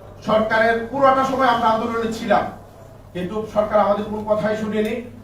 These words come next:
আমরা দুই হাজার বাইশ সালে জাতীয় প্রেস ক্লাবের সামনে ঈদের দিন আমরা মানববন্ধন করেছি, আমরা ঈদের নামাজ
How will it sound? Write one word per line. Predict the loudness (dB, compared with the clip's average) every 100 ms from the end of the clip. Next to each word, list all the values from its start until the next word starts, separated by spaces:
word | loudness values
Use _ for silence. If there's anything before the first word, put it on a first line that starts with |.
| -10
আমরা | -2 0 4 4 6
দুই | 2
হাজার | 0 0
বাইশ | 2 4 4 2
সালে | 0 -2 -6 -14 -20 -20 -20 0
জাতীয় | 2 2 0
প্রেস | 0 2
ক্লাবের | 4 4 2
সামনে | 2 2 2
ঈদের | -2 -2 -2
দিন | -2
আমরা | 0 2
মানববন্ধন | 4 2 0 0 0
করেছি, | 0 -2 -2 -8 -12 -18 -18 -8
আমরা | -2 0
ঈদের | 0 0
নামাজ | 2 2